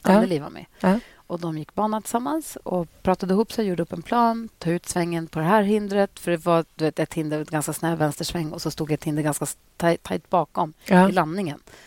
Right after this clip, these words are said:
Speaker 2: Så här, vikten av att ta ut svängen så att man inte känner att man hoppar in i... Du vet,
Speaker 1: Ja,
Speaker 2: alla
Speaker 1: men
Speaker 2: så små
Speaker 1: precis.
Speaker 2: detaljer som man måste jobba på. Och så följde de planen till punkt och pricka, och sen så gick det, så hon gick dubbel nolla och var jätte, jätteglad, och så kom hon två.
Speaker 1: Det är
Speaker 2: Hon var
Speaker 1: jätteroligt
Speaker 2: så
Speaker 1: ju.
Speaker 2: glad. Det är så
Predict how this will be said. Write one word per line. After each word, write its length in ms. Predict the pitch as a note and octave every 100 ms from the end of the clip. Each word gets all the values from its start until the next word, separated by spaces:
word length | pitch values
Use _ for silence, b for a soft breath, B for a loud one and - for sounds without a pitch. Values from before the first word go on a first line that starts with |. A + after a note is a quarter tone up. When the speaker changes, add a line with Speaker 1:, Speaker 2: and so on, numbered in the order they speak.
| B
Speaker 2:
Så 100 | -
här, 80 | C#3+
vikten 360 | D#3+ - - E3
av 100 | D#3
att 80 | -
ta 120 | E3+
ut 160 | E3
svängen 500 | - F#3+ F#3 F3+ E3+
så 80 | D#3
att 80 | D#3+
man 80 | D3+
inte 140 | D3
känner 220 | D#3+ D3+
att 60 | C#3+
man 120 | D3+
hoppar 200 | C#3+ D#3+
in 160 | D3+ D3
i... 140 | D#3+
Du 100 | -
vet, 140 | D#3+ -
Speaker 1:
Ja, 80 | F#3+
Speaker 2:
alla 100 | F#3
Speaker 1:
men 120 | G3
Speaker 2:
så 140 | -
små 80 | A#3+ E3
Speaker 1:
precis. 140 | D#3
Speaker 2:
detaljer 380 | - E3+ A3 D#3+
som 120 | -
man 120 | - -
måste 320 | - - G2+
jobba 200 | - -
på. 160 | - - B B B B B B B B
Och 100 | A#3
så 100 | B3
följde 300 | - A#3+ A3
de 80 | A3
planen 320 | G3+ F#3+ F#3
till 100 | G3
punkt 320 | - A#3+ A3
och 80 | F#3+
pricka, 460 | - D#3+ - D3 D3
och 200 | - F#3
sen 100 | D#3+
så 280 | E3+ E3 D#3 -
gick 240 | - E3+
det, 160 | - E3
så 120 | -
hon 120 | F3+
gick 140 | F3 E3+
dubbel 300 | D#3+ D3+ D3+
nolla 220 | D3+ D3+
och 60 | C#3+
var 80 |
jätte, 340 | D3+ D#3 - -
jätteglad, 380 | - E3 D#3+ E3+
och 80 |
så 100 | -
kom 160 | - D#3+
hon 100 | F3
två. 340 | - - - - _
Speaker 1:
Det 240 | F#3+ F#3+ G3+
är 20 |
Speaker 2:
Hon 120 | A3
var 60 | G#3
Speaker 1:
jätteroligt 400 | G3 G3+ G#3+ D#3+
Speaker 2:
så 220 | G#3+ F#3
Speaker 1:
ju. 60 | F3+
Speaker 2:
glad. 160 | E3
Det 60 | F3
är 40 |
så 160 | F3+